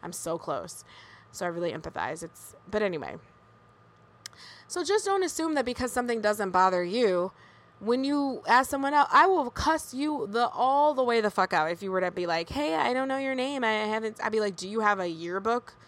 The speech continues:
for everyone in the fucking building? Who the fuck are you, sir?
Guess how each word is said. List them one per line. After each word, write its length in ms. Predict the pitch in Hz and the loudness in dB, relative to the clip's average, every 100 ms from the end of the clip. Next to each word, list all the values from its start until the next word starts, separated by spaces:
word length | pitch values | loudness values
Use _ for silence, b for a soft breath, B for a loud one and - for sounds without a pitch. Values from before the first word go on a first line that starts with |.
| B B | B B
for 120 | 185 | -2
everyone 240 | 196 202 | -2 -2
in 60 | 196 | -6
the 80 | 180 | -2
fucking 300 | 196 196 185 | -2 -2 -2
building? 360 | 190 233 262 | -2 -2 -6
Who 160 | 254 294 | -6 -6
the 80 | 294 | -4
fuck 240 | 320 320 | -2 -2
are 80 | 339 | -2
you, 480 | 349 392 349 202 - _ _ | -2 -2 -2 -4 -8 _ _
sir? 500 | - 269 277 311 370 | -6 0 4 4 2